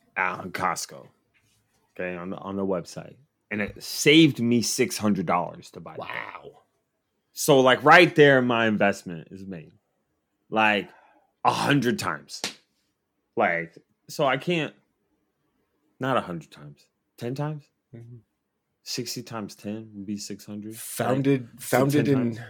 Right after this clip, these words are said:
Speaker 2: founded in nineteen seventy-six under the name Price Club.
Speaker 1: Whoop, whoop.
Speaker 2: Founded in San Diego, and, uh,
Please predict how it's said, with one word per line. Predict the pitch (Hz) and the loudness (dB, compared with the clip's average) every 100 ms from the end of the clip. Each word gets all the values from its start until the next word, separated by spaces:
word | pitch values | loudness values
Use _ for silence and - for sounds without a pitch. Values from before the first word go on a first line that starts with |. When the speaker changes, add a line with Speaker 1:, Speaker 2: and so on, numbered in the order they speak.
| - | -20
Speaker 2:
founded | - 127 143 131 | -4 0 2 2
in | 123 113 | 0 -2
nineteen | 117 135 139 123 | -2 -2 -4 -4
seventy-six | - 120 123 113 117 104 - - - - 165 - - | -2 -2 -2 -4 -8 -10 -12 -14 -8 -2 -2 -4 -12
under | 127 113 | -6 -4
the | 110 | -4
name | 113 117 113 - _ | -4 -4 -6 -12 _
Price | - - 151 156 - | -16 0 2 2 -2
Club. | - 127 110 143 143 - _ _ _ _ _ _ _ _ _ - | -2 2 4 2 -2 -10 _ _ _ _ _ _ _ _ _ 2
Speaker 1:
Whoop, | 440 453 | 2 2
whoop. | 359 494 - | 0 0 -2
Speaker 2:
Founded | - 120 123 117 | 2 4 4 0
in | 107 | -2
San | 107 - - 131 131 | -2 -2 0 2 2
Diego, | 123 117 117 127 117 98 92 92 - - | 0 -2 0 2 2 0 -2 -8 -12 -8
and, | 113 | -4
uh, | 110 | -2